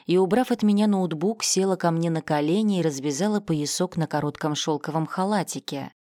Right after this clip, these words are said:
под которым, кстати, ничего не было, кроме кружевных трусиков. Значит, точно что-то попросит. И это обойдётся мне в круглую сумму. «Как хорошо, что с Богданчиком теперь сидит няня»,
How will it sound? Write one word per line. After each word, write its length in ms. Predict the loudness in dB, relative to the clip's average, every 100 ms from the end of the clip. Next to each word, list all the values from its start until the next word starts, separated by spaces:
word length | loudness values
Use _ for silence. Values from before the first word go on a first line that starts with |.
| _ _ _ _ _
под 140 | -6
которым, 380 | -2 -2 2 0
кстати, 360 | -2 -2 -2 0
ничего 400 | 0 0 0 0
не 140 | 0
было, 200 | 0 0
кроме 280 | 0 0 0
кружевных 640 | -2 -2 0 0 0 -2
трусиков. 760 | -4 -2 -4 -6 -8 -10 -12 -20 _ _ _ -4
Значит, 540 | 0 2 2 0 -2
точно 420 | 2 2 0 -4
что-то 340 | -4 -4 -4 0
попросит. 720 | -2 2 0 0 -2 -8 -12 _ _ _ _
И 120 | 2
это 340 | 4 2 2 2
обойдётся 540 | 2 2 0 0 -2
мне 200 | 0 0
в 80 | -2
круглую 480 | -2 0 0 0 -2
сумму. 680 | -4 -2 -2 -2 -2 -6 -10 _ _
«Как 240 | -2 -2 -2
хорошо, 480 | 0 2 2 -2
что 220 | -4 0 -2
с 80 |
Богданчиком 680 | 0 0 2 0 0 -2 -2
теперь 320 | 0 0 -2 -2
сидит 440 | -4 -2 -4 -2
няня», 540 | 0 2 0 -2 -4